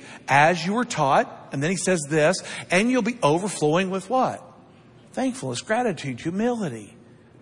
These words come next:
Rooted is a necessary part of your faith journey. Okay, what's it say, Meg?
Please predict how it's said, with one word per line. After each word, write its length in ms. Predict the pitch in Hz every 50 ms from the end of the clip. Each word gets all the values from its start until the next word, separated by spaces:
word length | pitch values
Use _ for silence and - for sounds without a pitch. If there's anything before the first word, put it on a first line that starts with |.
| - - - - - - - - _ _ - - - -
Rooted 760 | 143 139 170 214 277 294 233 151 139 123 135 160 208 - - - - - -
is 140 | - 156 143
a 40 | 156
necessary 800 | 147 151 165 185 202 208 - 240 220 - - 226 220 233 247 262
part 520 | - - - - 147 135 127 147 180 - - - - - - -
of 160 | 156 160 135
your 380 | 131 127 127 160 170 196 220 202 - -
faith 380 | 160 165 175 190 185 165 147 127
journey. 500 | 127 147 170 165 151 131 110 107 113 - - - - - - - - _ _ _ _ _ _ _ _ _ - _ _ - _ - _ _ - - _ _ _ - -
Okay, 340 | 127 - 160 143 131 131 139 -
what's 200 | - 156 151 -
it 80 | 196 156 -
say, 140 | 185 165 165
Meg? 400 | 175 156 143 143 147 147 -